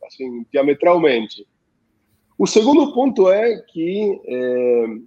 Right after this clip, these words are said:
é muito mais livre o que você faz, no sentido de você realmente tá construindo, tá? É, uma,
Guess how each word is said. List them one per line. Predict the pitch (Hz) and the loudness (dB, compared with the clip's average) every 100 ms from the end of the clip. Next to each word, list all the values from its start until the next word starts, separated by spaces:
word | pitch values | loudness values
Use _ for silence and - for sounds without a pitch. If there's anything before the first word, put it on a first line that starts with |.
| _ _ - | _ _ -4
é | 143 | 0
muito | 208 226 208 | 0 0 0
mais | 220 170 | 2 2
livre | 135 165 175 123 113 | 2 2 2 2 0
o | |
que | - | -2
você | 117 117 123 | -6 -6 -6
faz, | - 120 117 | 0 0 0
no | 113 | -2
sentido | 120 113 139 147 | -6 -2 0 0
de | 113 120 151 - _ _ _ | 2 0 0 -4 _ _ _
você | - 151 | 2 4
realmente | 165 143 151 156 | 6 6 4 4
tá | 165 | 0
construindo, | 160 165 - - 139 135 151 165 185 214 - _ _ _ - | 0 -2 -2 -2 0 2 2 2 -2 -4 -12 _ _ _ -6
tá? | 120 160 180 _ _ _ _ - | -2 -2 -6 _ _ _ _ -2
É, | 120 120 117 117 113 113 110 107 - - | 4 6 8 8 6 6 4 0 -8 -4
uma, | 139 143 135 131 127 120 117 110 | 0 4 4 4 2 2 0 -4